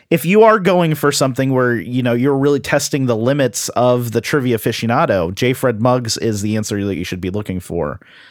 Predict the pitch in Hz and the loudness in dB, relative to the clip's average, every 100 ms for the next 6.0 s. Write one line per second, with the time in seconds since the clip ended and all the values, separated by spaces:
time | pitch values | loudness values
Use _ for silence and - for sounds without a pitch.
0 | - _ 110 104 85 - - 117 117 107 | -20 _ -4 -2 -4 -6 -6 0 0 0
1 | - 123 113 107 98 120 120 113 110 - | -2 0 2 0 0 0 0 0 -4 -2
2 | 113 110 104 104 - _ _ _ - 208 | 0 2 2 0 -4 _ _ _ -2 0
3 | 196 170 156 127 165 170 156 151 147 143 | 4 4 4 2 2 4 4 4 2 -2
4 | _ _ _ - 131 127 123 123 170 170 | _ _ _ -6 -2 2 2 2 2 2
5 | 151 143 139 139 135 127 123 123 - | 4 4 4 4 4 2 0 -6 -8